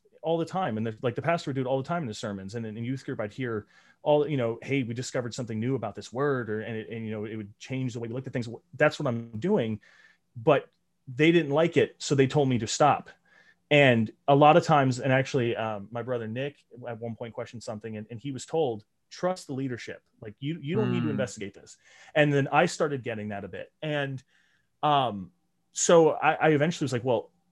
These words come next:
Speaker 1: I don't need this church. Like, I feel like I'm doing the right thing. This makes sense to me. How about I just take a step back?" And at that point, I was in a, a metal band, and we, we were touring constantly. It was, um, a Christian metal band. And so,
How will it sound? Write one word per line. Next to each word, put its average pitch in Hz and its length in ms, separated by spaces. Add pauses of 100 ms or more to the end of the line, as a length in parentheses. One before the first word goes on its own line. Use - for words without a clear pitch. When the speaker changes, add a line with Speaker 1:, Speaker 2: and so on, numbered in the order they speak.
(100)
Speaker 1:
I 180 80
don't 175 160
need 139 160
this - 140
church. - 300
Like, 117 280
I 180 180
feel 165 240
like 139 140
I'm 135 80
doing 120 180
the 113 80
right 107 180
thing. 107 300
This 160 240
makes 160 180
sense 120 260
to 120 80
me. 104 340 (240)
How 190 140
about 220 160
I 175 80
just 151 200
take 139 140
a 127 40
step 104 320
back?" 98 400 (440)
And 151 240
at 139 80
that 185 200
point, 165 260
I 139 60
was 135 160
in 135 120
a, 120 160
a 120 180
metal 123 260
band, 104 440
and 110 100
we, 127 340
we 139 380
were 135 100
touring 113 280
constantly. 113 440
It 117 40
was, 113 160
um, 101 400
a 113 60
Christian 139 340
metal 107 180
band. 104 420
And 120 240
so, 117 460